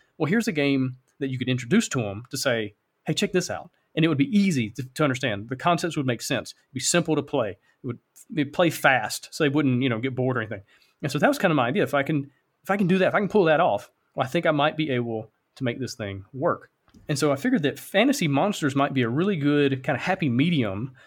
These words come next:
between, you know, what gamers love and, and kind of the fantasy style, but then also a sports game, which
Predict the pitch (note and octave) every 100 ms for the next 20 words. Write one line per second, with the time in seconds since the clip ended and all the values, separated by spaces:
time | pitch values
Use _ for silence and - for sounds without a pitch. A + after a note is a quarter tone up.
0 | _ - B2 - C3 B2 A#2 B2 D#3+ C#3
1 | B2 C3 E3+ E3+ C3 B2 A#2 C3+ A#2+ A#2+
2 | A#2+ B2+ A2+ - C#3+ C#3 C3 B2 A#2 G#2
3 | A#2 - - C3 C3 C#3+ - C3 B2 A#2+
4 | _ - B2 C#4+ C#4 C3 A#2+ D3 C3